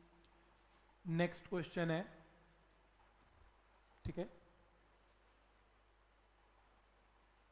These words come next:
ठीक, वी ज़ीरो करेंगे तो time आएगा और X की value में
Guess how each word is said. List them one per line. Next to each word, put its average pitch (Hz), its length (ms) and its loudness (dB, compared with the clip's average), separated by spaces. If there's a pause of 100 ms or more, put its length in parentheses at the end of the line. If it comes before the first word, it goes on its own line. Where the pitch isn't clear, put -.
(760)
ठीक, - 120 -14 (180)
वी 165 120 2 (140)
ज़ीरो 151 300 -2
करेंगे 160 400 0 (180)
तो 165 60 -8
time 143 280 -2
आएगा 156 320 2 (580)
और 139 260 -4 (100)
X - 180 -6
की 180 120 -4
value 143 240 2
में 156 100 -4